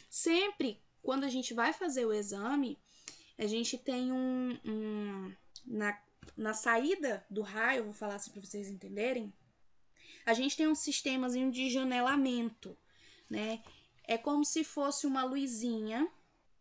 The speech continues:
com um quadradinho, que você abre o quadradinho pra poder, aonde aquela luz estiver pegando, você liga uma luz que é pra se, é, como que eu posso dizer, se direcionar aonde que vai pegar radiação. Então, você,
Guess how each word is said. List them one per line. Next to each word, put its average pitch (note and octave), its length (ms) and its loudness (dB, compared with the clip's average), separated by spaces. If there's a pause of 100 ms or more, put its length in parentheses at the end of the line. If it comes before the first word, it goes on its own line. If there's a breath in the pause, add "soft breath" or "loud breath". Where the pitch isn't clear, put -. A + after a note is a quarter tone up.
(240)
com C4+ 180 2
um C#4 40 4
quadradinho, B3 960 2
que D4 120 2
você C4 380 4
abre C4 560 6
o G#4 60 2
quadradinho C#4 680 -2
pra B3+ 160 -6
poder, A3+ 460 -2 (340 loud breath)
aonde D#4 460 2
aquela D#4 400 2
luz A#3+ 380 0
estiver B3+ 460 0
pegando, A#3+ 840 -2
você C4 220 -2
liga A#3+ 220 -2
uma B3 120 0
luz B3 200 -2
que - 80 -6
é C4+ 60 -2
pra C#4+ 180 -2
se, C#4+ 380 0 (460 loud breath)
é, A3+ 480 2
como A#3 200 -6
que A3+ 60 -8
eu A3+ 60 -10
posso G#3+ 140 0
dizer, G#3 140 -6
se C4+ 140 -4
direcionar D#4 920 2 (280)
aonde C4+ 340 4
que F4 120 -2
vai D4+ 180 0
pegar C4 400 0
radiação. C#4 840 -2
Então, A#3+ 420 0
você, A#3 520 0